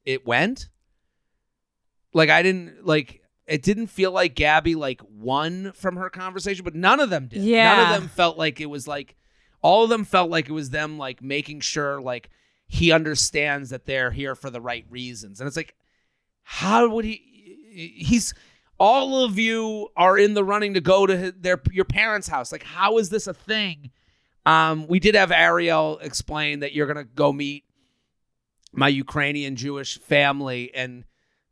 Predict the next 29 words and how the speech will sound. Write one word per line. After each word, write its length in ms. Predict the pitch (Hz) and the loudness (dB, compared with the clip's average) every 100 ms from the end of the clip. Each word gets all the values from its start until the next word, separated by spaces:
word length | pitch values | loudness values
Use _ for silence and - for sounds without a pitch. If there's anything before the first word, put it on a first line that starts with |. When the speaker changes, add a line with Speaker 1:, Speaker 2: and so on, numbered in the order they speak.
| - | -4
Speaker 1:
Zach 440 | 123 151 143 - 190 123 | 4 4 4 -2 -18 -2
did 200 | 170 147 | 0 0
seem 280 | - 160 147 | -2 -2 -2
like 200 | 143 135 | -8 -10
he 80 | 147 | -12
was, 200 | 143 120 | -10 -6
like, 220 | 139 135 | -6 -4
gonna 200 | 151 143 | -4 -2
go 120 | 147 | -2
to 140 | 139 139 | -2 -2
another, 300 | 143 135 175 | -4 -6 -4
like, 200 | 147 135 | -4 -2
it 100 | 139 | -6
was, 200 | 143 123 | -6 -10
uh, 60 | 143 _ _ _ 170 | -16 _ _ _ _
being 260 | 127 143 139 | -2 0 0
told 300 | 147 143 139 | 0 0 0
about 300 | 131 127 127 | -4 -4 -6
another 480 | 127 135 135 135 131 135 | -10 -8 -8 -8 -10 -2
alien 500 | 139 139 135 127 120 | -2 -2 -6 -8 -6
race 340 | 131 135 - | -8 -6 -10
that 120 | 127 | -10
he 100 | 120 | -12
was 120 | 127 | -12
gonna 160 | 113 123 | -8 -8
have 200 | 117 113 | -8 -12
to 60 | 117 | -18
meet. 280 | 117 107 _ _ _ _ _ _ _ _ _ _ | -20 -20 _ _ _ _ _ _ _ _ _ _
Speaker 2:
I, 300 | 359 392 453 | 2 4 0